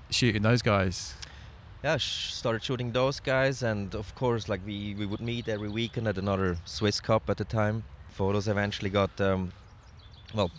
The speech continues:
Speaker 2: continuously published in, in Swiss Snowboard magazine. Then they changed the name to Board Generation. The magazine was getting kind of, you know, weird, but my photos got published, and then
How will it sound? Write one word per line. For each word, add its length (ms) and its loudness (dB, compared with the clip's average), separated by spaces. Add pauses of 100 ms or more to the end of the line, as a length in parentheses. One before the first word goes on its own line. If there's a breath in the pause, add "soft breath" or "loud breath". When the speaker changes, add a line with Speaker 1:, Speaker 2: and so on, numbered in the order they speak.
(160)
Speaker 2:
continuously 580 0
published 420 2
in, 200 2
in 180 0
Swiss 300 -2
Snowboard 260 2
magazine. 580 0
Then 120 2
they 140 2
changed 460 0
the 60 -2
name 200 2
to 80 0
Board 320 0
Generation. 920 0 (300 loud breath)
The 80 -2
magazine 640 2
was 400 0
getting 260 4
kind 300 6
of, 280 0
you 100 4
know, 320 4 (260)
weird, 420 2 (880 loud breath)
but 220 4 (160)
my 180 2
photos 300 0
got 180 -2
published, 520 2
and 220 0
then 380 4